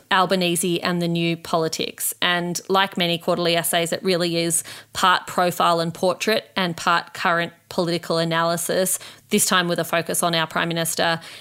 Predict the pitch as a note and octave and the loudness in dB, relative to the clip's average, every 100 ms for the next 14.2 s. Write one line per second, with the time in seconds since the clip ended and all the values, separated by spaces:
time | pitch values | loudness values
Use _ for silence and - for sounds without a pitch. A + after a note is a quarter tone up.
0 | - - E3+ - F3+ E3 E3+ E3+ E3+ E3+ | -8 -2 -2 0 0 2 2 0 -2 -2
1 | - - - F#3+ F3+ - - - - - | -4 -2 0 0 0 -4 -10 -18 -20 -20
2 | _ _ F3+ A3+ B3 A#3+ A#3 A#3+ G#3+ G3+ | _ _ 2 4 6 4 4 4 4 2
3 | - G3 F3+ F3+ - - - F#3+ F3 F3+ | 0 0 0 0 0 -2 0 2 2 2
4 | F#3 E3+ F3 F3 - F3+ F3 F3 - F#3 | 2 4 2 -2 -4 -2 -2 -4 -2 0
5 | E3+ A3+ G#4 G4 F#3+ F#3 - F3+ F3 F3 | 2 2 0 0 0 0 2 2 4 2
6 | F3 - - - G3 F#3 F3 - F3+ - | -2 -8 -10 -2 0 0 0 -2 -4 -2
7 | F#3 F3 E3+ F3 E3+ F3 E3+ E3 E3 - | 0 0 0 -2 0 0 0 -2 -2 -4
8 | E3+ F3 F3 F3+ E3 D#3+ E3+ E3+ - - | 2 2 4 2 2 2 2 2 -2 -12
9 | - G3 E3+ F3+ F#3 F#3 F#3 F#3 - F3 | -4 -2 2 4 4 4 2 0 2 2
10 | E3+ - F#3 F3+ F3 F3 F3+ E3+ E3 F3 | 0 -2 0 0 0 -2 -2 -2 -2 0
11 | E3+ E3+ F#3 F3+ F3+ E3+ E3+ - - F3+ | 2 2 0 0 -2 0 -2 -4 -2 0
12 | F3 E3 F3 E3 E3+ E3 - E3 E3+ E3 | 0 0 -2 0 -2 0 2 4 4 2
13 | F3+ F3 E3 E3+ F3 G3 G3+ F#3+ F#3+ F#3 | 0 0 0 0 2 0 0 2 4 4
14 | F#3 | 2